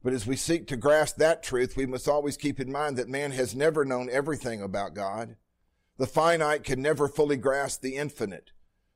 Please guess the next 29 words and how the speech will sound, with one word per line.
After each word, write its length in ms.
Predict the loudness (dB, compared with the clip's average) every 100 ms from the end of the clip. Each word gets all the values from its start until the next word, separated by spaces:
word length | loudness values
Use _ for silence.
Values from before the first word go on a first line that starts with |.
| -4
but 120 | -2
man 280 | 2 2 2
was 160 | 0
able 320 | 4 2 2 0
to 160 | -2
know 220 | 2 2
enough 280 | 2 0 0
about 300 | 0 0 -2
God 280 | 0 0 0
to 80 | 0
alter 400 | 2 4 2 0
his 200 | -2 -4
behavior 540 | -4 0 0 0 -4
and 120 | -4 -6
submit 460 | -4 -2 -2 -4
to 120 | -4 -8
him 180 | -6
gladly. 680 | -2 0 2 0 -2 -10 -12 _ _ _ _ _ -6
Man 280 | -2 0
was 160 | 0 2
also 480 | 2 2 4 2 0 2
able 280 | 2 2 0
to 120 | -2
receive 460 | -2 -2 0 0 0
instruction 680 | -4 2 4 4 0 -6 -6
and 120 | 0
revelation 640 | 2 4 4 2 0 -6
from 220 | -8 -6
God. 560 | 0 2 2 0 -8